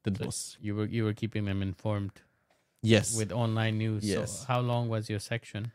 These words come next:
Speaker 1: Um, like, in one, it was, like, thr-, I think it was, like, three or four, um, times in one, um, broadcast.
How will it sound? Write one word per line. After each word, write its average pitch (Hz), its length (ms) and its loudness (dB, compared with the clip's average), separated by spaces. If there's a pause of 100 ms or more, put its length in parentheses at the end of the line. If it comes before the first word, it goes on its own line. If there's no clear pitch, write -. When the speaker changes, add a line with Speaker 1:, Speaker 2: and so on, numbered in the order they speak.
(640)
Speaker 1:
Um, 107 500 -2 (420)
like, 117 300 0
in 123 200 4
one, 117 440 4 (720)
it - 20 0
was, 156 160 6
like, 160 240 4
thr-, - 480 -6
I 123 120 4
think 127 200 -2
it 101 80 -2
was, 82 140 -8
like, 65 240 -10
three 113 300 -2
or 80 200 -4
four, 113 720 2 (540)
um, 92 260 0
times 120 360 2
in 113 200 0
one, 113 540 2 (180)
um, 87 480 -4
broadcast. 120 840 2